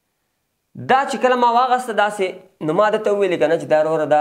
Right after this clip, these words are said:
میجرمنټ زما څه څونه دی؟ فایو پوینټ ټو خو دی دی. خو زما دا انسه چې کوم ده د فایو پوینټ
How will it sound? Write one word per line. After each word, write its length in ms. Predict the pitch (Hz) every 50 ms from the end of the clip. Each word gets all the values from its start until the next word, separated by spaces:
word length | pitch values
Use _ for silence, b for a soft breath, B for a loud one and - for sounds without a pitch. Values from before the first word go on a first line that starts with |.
| 151 151
میجرمنټ 440 | 147 143 151 147 156 143 143 139 135 131
زما 160 | 139 147 151
څه 100 | 147 147 135 -
څونه 200 | - 156 156 151 151 156
دی؟ 60 | 156 151 - - _ _ _ _ _ _ _ _ _ _ _ _ _ _ _ _ _ _ _ _ _ _ _ _ _ _ _ _ _ _ _ _ _ _ _ _ _ _ _ _ _ _ _ -
فایو 260 | 160 170 175 175 175
پوینټ 240 | 170 156 147 143 - -
ټو 140 | 196 202 185 131
خو 60 | 139 131 127
دی 100 | 143 175 180 180
دی. 80 | 185 175 - - - - _ _ _ _ _ _ _ _ _ _ _ _ _ _ _ _ _ _ _ _ _ _ -
خو 100 | - 135
زما 440 | 117 127 131 131 135 143 185 220 226 226 220 214 208 214 - - 151 135 123 -
دا 60 | 214 196 - -
انسه 240 | 170 160 151 170 180 175
چې 120 | 165 -
کوم 160 | - 165 170
ده 80 | 165 160
د 160 | 147 143 143 -
فایو 240 | 165 151 151 147 151
پوینټ 200 | 143 131 123 123